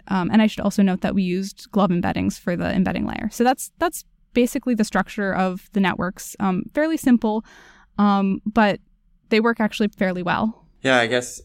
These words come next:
Speaker 2: lots of people have said these days that if you want to do N L P, what you should do is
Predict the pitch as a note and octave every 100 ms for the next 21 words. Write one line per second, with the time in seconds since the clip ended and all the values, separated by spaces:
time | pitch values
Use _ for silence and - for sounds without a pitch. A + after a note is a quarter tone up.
0 | - C3 A#2+ - A#2 - - G#2+ G#2 -
1 | G#2+ G#2+ G#2 A2+ G#2 G#2+ G#2 - A2 A#2+
2 | - A#2 A#2 A2 G#2+ A#2 G#2 G2+ G2+ G#2
3 | - G#2 G#2 G2+ G2 F#2+ F#2+